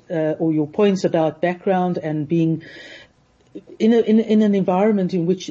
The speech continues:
the, the need and the desire to uplift oneself was, was a key, uh, key element.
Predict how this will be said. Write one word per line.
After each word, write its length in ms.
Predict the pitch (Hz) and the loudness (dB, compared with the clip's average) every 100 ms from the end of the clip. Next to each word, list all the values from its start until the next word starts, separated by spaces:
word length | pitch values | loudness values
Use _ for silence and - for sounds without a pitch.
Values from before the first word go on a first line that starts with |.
| - | -6
the, 180 | 180 175 | -6 -6
the 480 | 170 165 175 170 160 - - | -8 -2 0 0 -2 -8 -4
need 440 | 202 160 202 226 | 0 4 4 4
and 100 | 202 | 4
the 60 | 175 | 2
desire 540 | 165 151 170 175 175 | 2 0 2 2 0
to 240 | 170 - 170 | 0 -4 -4
uplift 400 | 156 170 208 - | -2 -2 -2 -2
oneself 500 | 185 170 165 147 147 | -2 0 -2 -2 -2
was, 260 | 156 147 | -6 -6
was 260 | - 156 147 | -8 -8 -6
a 60 | 147 | -6
key, 440 | - 185 165 143 | 0 0 2 2
uh, 520 | 143 143 139 - - - - - - _ | 2 2 0 -4 -12 -16 -20 -20 -20 _
key 220 | - 202 | 0 2
element. 380 | 196 220 165 - | 4 4 2 -2